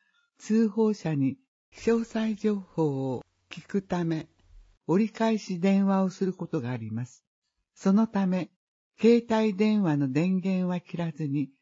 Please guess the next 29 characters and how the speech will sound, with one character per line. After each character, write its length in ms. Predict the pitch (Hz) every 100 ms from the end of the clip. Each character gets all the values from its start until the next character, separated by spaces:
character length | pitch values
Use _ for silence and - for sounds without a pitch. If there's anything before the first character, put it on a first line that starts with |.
| _ _ _ _
消 340 | - 214 226
防 280 | 196 208 220
車 220 | - 214
等 320 | - 202 196
の 200 | 131 131 - -
到 200 | 180 185
着 440 | 190 175 - 170
を 160 | 160 -
お 80 | 143
待 180 | 147 151
ち 80 | -
く 120 | 135
だ 140 | 135
さ 240 | - 127 120
い。 100 | - _ _ _ _ _ _ _ _ _ _ -
四、 320 | 165 156 127 _ _ _ _ _
電 300 | - 220 240
話 120 | 226 214
の 140 | 214
そ 160 | - 196
ば 160 | 185
に 240 | 139 139 - _ _ -
住 260 | 165 220
所、 360 | 202 - 175 - -
名 200 | 127 143
前、 420 | 156 156 151 - _ _ _ _
目 320 | 147 147 - 190
標 300 | 226 220 165
物、 420 | 139 - 127 110